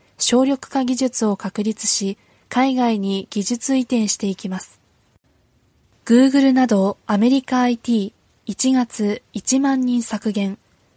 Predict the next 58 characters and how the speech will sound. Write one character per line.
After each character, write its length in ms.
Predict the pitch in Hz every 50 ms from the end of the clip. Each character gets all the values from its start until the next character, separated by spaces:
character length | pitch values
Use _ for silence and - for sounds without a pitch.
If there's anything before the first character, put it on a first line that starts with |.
| _ _ - -
組 120 | 269 269
織 260 | - - - - 247 220
ス 160 | - - 208
リ 140 | 220 220 226
ム 120 | 226 226
化 140 | - 220 214
で 300 | 214 202 196 196 - - _ _ -
エ 260 | 208 214 233 254 269
ー 40 | 269
ア 60 | 262
イ 80 | 247
集 300 | 226 - - 208 202 196
中。 400 | - - - 196 190 190 190 - _ _ _ _ _ _ _ _ _ _ _ _ _ _ _ _ _ _ _ _ _ _ _ _ _
ア 100 | 214 214
メ 120 | 208 240 262
リ 120 | 285 269
カ 180 | - 277 269 262
中 240 | - - 247 254
心 320 | 254 - - 247 240 233 226
に 300 | 220 220 220 214 - - _
ア 120 | - 214
イ 100 | 233 262
テ 140 | 262 - 302
ィ 100 | 294 285
ー 40 | 269
業 200 | - 294 285 269
界 280 | - - 240 233 220 202
の 280 | 202 196 196 202 - -
大 200 | - 226 247 269
量 220 | 277 285 285 277
解 240 | 277 - 277 277 269
雇 140 | 262 - 233
が 120 | 214 208
続 280 | - - 202 185 - 208
い 80 | 208 202
て 120 | - 214
い 120 | 202 196
ま 80 | 190 190
す。 200 | - - - - _ _ _ _ _ _ _ _ _ _ _ _ _ _ _ _
Google 520 | - 214 226 254 262 254 269 247 254 240
が 280 | 220 226 214 214 220 - -
一 160 | - 202 -
千 340 | - - - 285 285 277 277
人 240 | 269 269 269 269 269
を 60 | 254
減 160 | 240 254 247
ら 100 | 254 240
す 140 | - - 254
な 120 | 247 226
ど、 220 | 190 196 190 190 - _ _ _ _ _ -
一 260 | 208 - - 269 269
月 260 | 285 285 277 - 269
の 160 | 262 269 254
人 220 | 220 - 233 240 247 247 247
員 100 | 247 240
削 300 | - - 226 214 - 226
減 240 | 220 226 220 220 208
は 240 | 208 202 202 202